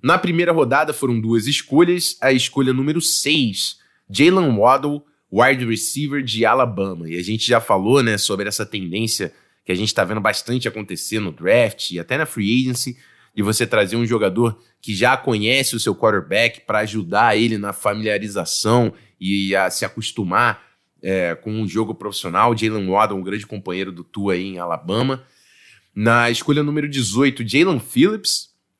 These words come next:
o edge rusher de Miami, que é um dos caras com maior upside aí de pass rush nessa classe. Vai fazer uma, não,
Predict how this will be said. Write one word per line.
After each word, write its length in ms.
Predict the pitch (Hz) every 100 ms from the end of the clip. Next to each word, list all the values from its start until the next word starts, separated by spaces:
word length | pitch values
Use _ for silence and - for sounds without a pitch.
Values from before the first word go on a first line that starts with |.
| -
o 140 | 110
edge 160 | 123 107
rusher 320 | 123 139 123
de 140 | 113
Miami, 640 | 117 98 90 107 160 185 -
que 120 | -
é 60 | 120
um 120 | 120
dos 160 | 113 -
caras 340 | 117 113 113
com 540 | - 117 110 104 87 -
maior 440 | _ 101 110 110 160
upside 560 | - - - 127 180
aí 100 | 110
de 140 | 139 113
pass 260 | 107 104
rush 300 | 90 104 -
nessa 260 | 107 104 92
classe. 540 | - 98 127 - 165 - _ _ _ -
Vai 140 | -
fazer 200 | 127 120
uma, 200 | 127 117
não, 200 | 110 123